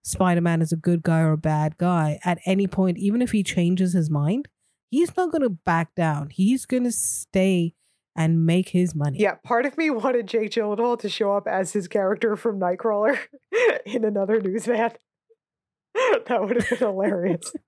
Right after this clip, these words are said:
Speaker 1: <laughs> Mm-hmm.
Speaker 2: But not enough people have seen that movie for it to be funny. They would have just been confused.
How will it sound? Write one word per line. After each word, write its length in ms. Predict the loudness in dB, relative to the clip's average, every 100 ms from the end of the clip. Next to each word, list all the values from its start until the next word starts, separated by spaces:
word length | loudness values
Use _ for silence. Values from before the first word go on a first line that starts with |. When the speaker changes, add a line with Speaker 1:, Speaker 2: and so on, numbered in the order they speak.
| _
Speaker 1:
<laughs> 80 | -10 _ -20 _ _ _ _ _ _ _ _ _
Mm-hmm. 300 | 0 4 2 2 -4 _ _ _ _ _ _ _ _ -4 -2 -2
Speaker 2:
But 140 | -2 0
not 220 | 0 0
enough 220 | 0 -2
people 260 | -2 0 0
have 140 | -2
seen 220 | -2 -2 0
that 180 | 0
movie 300 | 0 0 -2
for 200 | -2 -2
it 80 | 0
to 60 | -2
be 120 | -2
funny. 320 | 0 -2 -2 -6 _ -20 _ _ _ _ _ _ _ _ _ _ _
They 100 | 0
would 140 | 0 0
have 80 |
just 160 | -4 -4
been 120 | -2
confused. 480 | -2 -2 -2 -2 -6